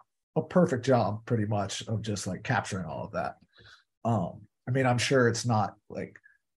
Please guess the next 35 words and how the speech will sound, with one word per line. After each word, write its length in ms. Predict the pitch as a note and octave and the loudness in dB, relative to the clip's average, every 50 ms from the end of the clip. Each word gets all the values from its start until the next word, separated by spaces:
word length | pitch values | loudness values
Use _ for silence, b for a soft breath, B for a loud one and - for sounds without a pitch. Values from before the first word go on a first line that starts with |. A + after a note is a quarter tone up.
| _ _ _ _ _ _ - | _ _ _ _ _ _ 2
obviously 460 | A#2+ C#3 C#3 C#3 B2+ - - C3 B2+ | 4 4 6 4 2 2 2 2 2
it's 120 | F#2+ G#2+ - | 2 2 0
still 400 | - - C#3 C3 C3 B2 A#2 A#2 | 2 6 6 8 8 8 6 6
a 80 | A2+ | 6
documentary 680 | G#2+ C3+ A2+ A2+ A2 C3 A#2+ A#2+ B2 A#2 A2+ A#2 A2+ A2 | 4 4 4 4 2 0 0 0 2 2 2 2 2 2
and 100 | A2 A2 | 0 0
it's 160 | G2 F2+ - | -2 -2 -4
still 420 | - - - B2 A#2+ A#2 A2+ G#2+ - | -4 0 2 4 4 6 4 2 2
edited, 440 | A#2+ B2 A2+ A#2+ G#2+ A2+ A2 A2 G#2 | 2 2 4 4 2 2 2 2 2
and 180 | A2 G#2 G2 | 0 0 -2
so 400 | G#2 - - - - - A#2+ A2+ | -4 -6 -6 -2 2 2 4 4
it's 160 | A2 A2 - | 4 2 2
way 220 | A#2 A2 B2+ B2 B2 | 2 4 6 6 6
more 240 | A#2 A#2 A#2+ A#2 A2+ | 6 4 4 6 6
real 260 | A2+ A#2 A#2+ A2+ A2+ | 6 6 6 6 4
in 80 | A#2 | 2
real 200 | G#2+ A#2 A#2 A2 | 2 4 2 4
life, 280 | A2+ B2 B2 A#2 A2+ A2+ | 6 4 4 4 2 0
but, 160 | - B2 A2+ | 0 0 0
like, 240 | A2 A2 G2+ F#2 - _ _ B B B B B B B B - | 0 -2 -4 -4 -8 _ _ B B B B B B B B 2
just, 320 | E3 C#3 A#2 - - - _ | 4 4 4 2 -2 -6 _
they 140 | D3 D#3+ D#3 | 8 8 10
did, 300 | D3+ D3+ C3 - B2+ D3 | 10 8 4 2 2 6
the, 200 | C#3 E3+ D#3 A#2+ - | 6 6 6 6 4
the 140 | C#3 D#3+ D#3 | 4 4 8
narrative 440 | D#3 E3 E3+ D#3+ D3+ C#3+ B2+ A#2 G2+ | 10 10 10 12 10 8 6 4 2
was, 300 | A2 G#2+ G#2 - - _ _ _ | 0 -2 -2 -4 -10 _ _ _
was 380 | G#2 A2 G#2 G#2 - - - - _ - | -2 -2 -2 -2 -4 -8 -12 -16 _ -4
impeccable. 580 | A2+ G#2+ - A#2 G2+ - - F#2 - - - _ _ _ _ _ _ _ b b _ _ _ _ _ _ _ _ _ _ _ _ _ _ _ _ _ - | -4 0 2 2 0 0 -2 -8 -10 -12 -18 _ _ _ _ _ _ _ b b _ _ _ _ _ _ _ _ _ _ _ _ _ _ _ _ _ 4
I 40 | |
mean, 80 | A#2 B2+ | 6 6
I 60 | C3 | 8
got 160 | C3+ C3+ B2+ | 10 10 10
emotional, 480 | A#2+ A2+ A#2+ B2 A#2 A2 - A#2+ A2+ G#2 | 10 10 8 8 8 6 4 2 2 2
like, 180 | F#2+ G2 F#2 | 0 0 -4